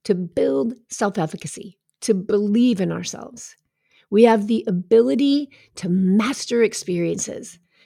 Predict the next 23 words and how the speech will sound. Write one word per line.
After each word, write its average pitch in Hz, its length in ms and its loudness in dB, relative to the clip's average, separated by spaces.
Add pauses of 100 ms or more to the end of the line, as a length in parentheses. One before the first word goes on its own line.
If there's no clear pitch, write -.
to 214 120 0
take 240 360 -2
little 254 400 -2
tiny 233 320 -2
steps, - 580 -14 (460)
to 220 140 2
create 240 460 2
small 240 480 0
boundaries, 175 760 -6 (360)
to 220 140 0
create 240 420 2
little 233 300 6
dreams, 160 680 -4 (720)
to 214 120 2
create 226 460 6 (160)
hopes - 400 -2
and 202 140 4
then 202 100 4
fulfill 202 380 -4
them, 175 280 -8 (760)
to 226 120 4
create 220 540 2
goals 226 720 4